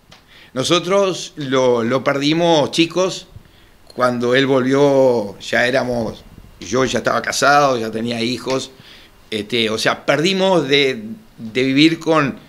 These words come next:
con él toda esa, esa etapa, digamos, crucial que es la adolescencia.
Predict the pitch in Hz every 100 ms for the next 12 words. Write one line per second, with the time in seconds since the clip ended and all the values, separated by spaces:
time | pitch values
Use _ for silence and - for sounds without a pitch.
0 | - - _ - - - 127 143 151 151
1 | 165 165 135 113 147 147 143 135 120 -
2 | - - - 135 143 147 147 135 - -
3 | _ _ _ 127 117 139 147 135 - -
4 | - - 160 160 156 165 165 139 135 131
5 | 127 123 113 143 147 143 147 151 151